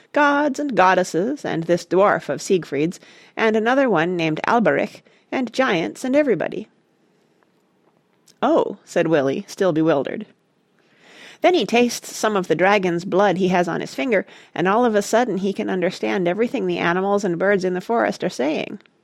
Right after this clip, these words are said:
"Sounds kind of loony to me," remarked Willy, "but go on." "So this one bird tells him a lot of things, and it says that there's a goddess named Brünnhilde sleeping on top of a mountain. There's a big ring of fire all around her,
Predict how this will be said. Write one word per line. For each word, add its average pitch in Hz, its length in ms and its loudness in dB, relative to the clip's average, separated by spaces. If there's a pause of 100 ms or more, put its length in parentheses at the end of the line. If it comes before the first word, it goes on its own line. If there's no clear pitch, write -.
(1160)
"Sounds 254 400 -2
kind 254 260 -2
of 196 80 4
loony 196 360 2
to 156 120 -4
me," 180 300 -2
remarked 175 420 -4
Willy, 165 320 2 (500)
"but - 140 -2
go 302 180 2
on." 139 260 -2 (1800)
"So 269 140 6
this 240 180 6
one 277 200 2
bird 214 280 4
tells 226 260 4
him 196 140 -2
a 156 80 -2
lot 196 200 2
of 170 120 -4
things, 240 360 -4 (360)
and 190 160 0
it - 100 -2
says 220 380 4
that 170 160 -2
there's 180 240 2
a 165 40 2
goddess 185 480 2
named 180 360 -2
Brünnhilde 196 600 2 (260)
sleeping 208 400 2
on 190 160 0
top - 240 -2
of 185 80 -10
a 214 80 0
mountain. 240 520 -4 (480)
There's 170 180 2
a 160 40 2
big 196 180 4
ring 185 220 2
of 151 100 -2
fire 190 380 2
all 165 180 4
around 202 360 0
her, 170 160 -6